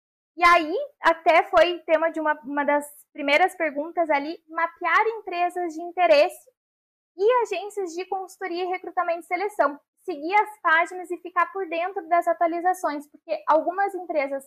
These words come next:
fazem a divulgação, é, naquel-, naqueles campos de vagas do LinkedIn, mas algumas fazem por meio de publicações.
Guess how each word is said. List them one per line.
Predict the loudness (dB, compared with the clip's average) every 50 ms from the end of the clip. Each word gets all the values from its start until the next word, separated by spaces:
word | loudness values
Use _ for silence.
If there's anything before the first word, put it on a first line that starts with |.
| _ -4
fazem | 0 2 2 2 2 0 -6 -10
a | -8
divulgação, | -10 -10 -6 -6 -4 -2 -2 -2 -2 -2 -2 -2 -2 -2 -8 _ _ _ _ _ _ _ _ _ _ _ _ 0
é, | 2 4 4 4 4 4 4 4 4 4 2 0 2
naquel-, | 2 2 2 2 2 4 4 4 2
naqueles | -2 -4 -4 -4 -4 -6 -6 -8 -4
campos | 0 0 0 0 0 -2 -6 -6 -6
de | -8 -10 -4
vagas | 2 4 6 6 6 4 2 0 -4 -4
do | -4 -8
LinkedIn, | -8 -8 -12 -12 -12 -14 -12 -12 -12 -10 -8
mas | -6 -4 -4 -2
algumas | -2 -4 -4 -4 -4 -4 -4 -4 -2
fazem | 0 2 2 2 0 -4 -6
por | -4 -4 -2
meio | -2 -4 -6 -6 -10
de | -12 _
publicações. | -14 -12 -10 -10 -8 -4 -2 -2 -2 -2 -2 -4 -4 -4 -4 -6 -10 -12